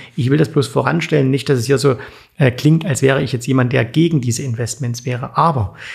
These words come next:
jetzt kommt zum Beispiel, äh, habe ich jetzt auch in einem dieser Interviews gesehen, man sieht ja auch, und man würde jetzt auch sehen, dass jemand wie Warren Buffett jetzt umschwenkt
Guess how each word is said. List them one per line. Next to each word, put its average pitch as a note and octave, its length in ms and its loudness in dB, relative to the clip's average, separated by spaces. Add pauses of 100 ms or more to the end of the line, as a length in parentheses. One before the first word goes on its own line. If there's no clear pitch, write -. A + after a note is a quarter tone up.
(160)
jetzt - 140 -4
kommt G#3+ 240 2
zum D#3 140 0
Beispiel, C#3+ 500 0
äh, F#3 60 -4
habe C3+ 460 2
ich B2+ 60 -8
jetzt E3 200 -2
auch D3+ 100 0
in C3+ 80 -2
einem D3+ 220 2
dieser D3 160 0
Interviews D3+ 400 0
gesehen, D3 240 -2 (480)
man C3 260 4
sieht F#3 340 2
ja C#3 220 0
auch, C#3 400 0
und B2 140 -8
man A2+ 240 -2
würde F#3+ 160 2
jetzt C#3 280 0
auch C#3 200 -4
sehen, D#3+ 640 -2 (640)
dass D3 280 -2
jemand E3 460 0
wie C#3 300 0 (240)
Warren C#3 420 2
Buffett D#3+ 500 0
jetzt - 360 -2
umschwenkt F#3+ 800 2